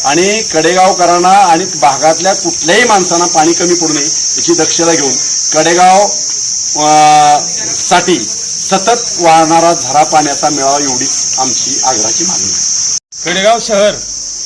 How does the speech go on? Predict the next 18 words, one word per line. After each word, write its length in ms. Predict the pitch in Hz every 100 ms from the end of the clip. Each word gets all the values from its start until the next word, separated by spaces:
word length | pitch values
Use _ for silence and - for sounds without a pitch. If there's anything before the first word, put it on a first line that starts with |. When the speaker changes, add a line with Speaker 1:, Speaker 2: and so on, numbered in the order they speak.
| -
Speaker 2:
हे 160 | 160 214
तालुक्याचं 680 | 214 214 185 185 208 - 214
मुख्य 240 | 196 -
ठिकाण 320 | 196 185 202
आहे 380 | 202 170 165 143 - - - - -
आणि 260 | 165 180 214 226 220 - -
या 320 | 165 196 233 190 - -
तालुक्यातूनच, 600 | 202 196 202 226 233 233 214 - - - - - -
अ, 100 | 175
टेंबू 340 | 208 202 214
योजना 280 | 220 214 226
वाहते. 460 | 220 - 190 135 - - - -
अ, 160 | 170 175 - - - - -
यातील 380 | 190 196 226 233 - - - -
बऱ्याच 260 | 165 202 208
गावांना 320 | 240 220 220
पाणी 280 | 226 226 208
मिळतं, 320 | 220 214 208